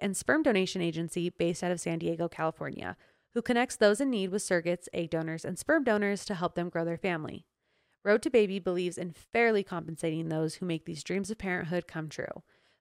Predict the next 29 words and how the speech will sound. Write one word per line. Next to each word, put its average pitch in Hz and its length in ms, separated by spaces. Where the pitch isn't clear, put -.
First-time 277 380
surrogates 202 400
working 185 280
with 185 120
Road 175 200
to 208 60
Baby 160 360
receive 180 260
a 180 80
minimum 196 480
of - 140
fifty-six 220 640
thousand 180 400
dollars 165 340
for 175 140
their 165 160
incredible 180 480
dedication. 151 720
Egg 254 220
donors 190 380
are 185 160
generously 196 500
compensated 180 640
at - 240
ten 285 260
thousand 180 340
dollars 160 360
per - 160
donation, 165 580